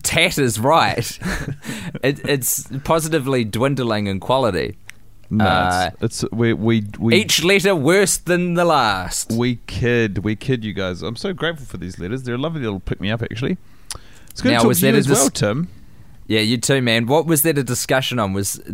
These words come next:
Speaker 1: it wasn't quite etymology. It was language and pronunciation.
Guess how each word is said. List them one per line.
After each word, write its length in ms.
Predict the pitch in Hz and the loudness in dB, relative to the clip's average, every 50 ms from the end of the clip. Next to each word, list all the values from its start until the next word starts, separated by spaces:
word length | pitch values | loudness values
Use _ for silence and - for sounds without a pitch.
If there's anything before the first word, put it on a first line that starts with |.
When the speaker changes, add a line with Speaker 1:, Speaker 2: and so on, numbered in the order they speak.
| 98 - - | -10 -6 -6
Speaker 1:
it 80 | - | -4
wasn't 520 | 107 113 127 123 - 123 107 104 98 - - | -2 0 0 0 2 0 0 0 -2 -6 -8
quite 300 | - - 117 107 98 - | -4 0 0 0 0 0
etymology. 720 | - 104 98 - 104 95 95 98 98 104 104 - 123 131 127 | -2 -4 -2 -2 -2 0 0 0 0 0 -2 -2 -2 0 0
It 100 | 117 - | 0 0
was 420 | 98 98 95 90 - - - - - | -2 -2 -2 -2 -4 -6 -8 -10 -10
language 520 | - - 107 113 117 117 110 101 95 92 95 | -6 -4 -2 0 0 0 0 -2 -2 -2 -4
and 360 | 95 87 85 85 85 87 - | -4 -4 -2 -4 -4 -6 -8
pronunciation. 920 | - - 101 104 110 90 - - 101 104 113 127 127 - 95 85 67 - | -6 -4 -2 -2 -2 -2 -2 -2 0 0 0 0 0 -2 -4 -4 -6 -8